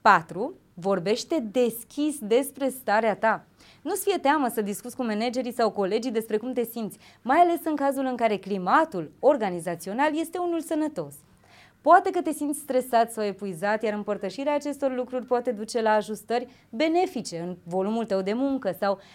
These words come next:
în mai mult sprijin emoțional din partea echipei.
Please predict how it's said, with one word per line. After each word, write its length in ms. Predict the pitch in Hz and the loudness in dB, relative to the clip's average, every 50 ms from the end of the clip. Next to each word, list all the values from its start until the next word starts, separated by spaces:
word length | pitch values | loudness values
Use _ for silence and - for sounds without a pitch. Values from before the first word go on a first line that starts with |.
| - - | -20 -8
în 120 | _ 240 262 | _ 0 2
mai 120 | 269 277 | 4 4
mult 220 | 285 320 349 330 - | 4 2 2 0 -2
sprijin 680 | - - _ 254 226 277 302 302 247 285 311 311 311 - - | -6 -8 _ 0 2 2 2 2 2 0 0 -2 -2 -6 -6
emoțional 680 | 240 240 226 202 190 185 - - 170 170 220 277 320 | -4 -4 -2 -2 -4 -6 -8 -8 -6 -2 -2 -2 0
din 140 | 285 330 311 | 0 -2 0
partea 280 | 320 320 302 311 294 | 0 0 0 2 -2
echipei. 440 | 285 277 277 - 202 160 - - - | -2 -2 -4 -8 -12 -12 -12 -18 -20